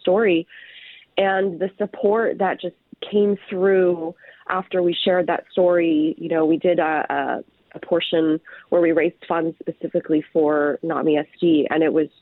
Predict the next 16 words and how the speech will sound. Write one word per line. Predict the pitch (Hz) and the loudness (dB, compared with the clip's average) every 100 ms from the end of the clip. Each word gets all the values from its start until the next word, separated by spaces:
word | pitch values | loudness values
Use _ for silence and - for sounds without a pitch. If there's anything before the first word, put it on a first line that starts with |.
| - | -10
just | 156 _ - | -10 _ -2
so | 151 156 | 0 2
overwhelming. | 160 156 151 139 143 151 147 | 2 0 0 0 0 0 2
And | 143 143 | 0 0
we | 160 | 0
were, | 147 143 _ | 2 0 _
I'm | 160 151 143 | -2 0 0
very | 160 151 147 | 0 2 0
grateful | 131 107 - 139 - | 0 -2 0 -2 0
for | 139 143 - - - - - | -4 -4 -12 -20 -20 -10 -4
everyone's | 185 202 185 165 156 _ _ _ _ _ _ - | 0 2 0 -2 -6 _ _ _ _ _ _ -20
really | 165 170 202 196 185 - | -10 -2 2 2 2 0
incredible | 180 - 185 170 175 | -4 -2 -2 0 0
generosity | 175 165 156 151 165 - 147 139 135 - | -2 -2 -2 -2 -6 -8 -4 -4 -6 -6
to | 147 | -4
help | 160 165 | -2 -4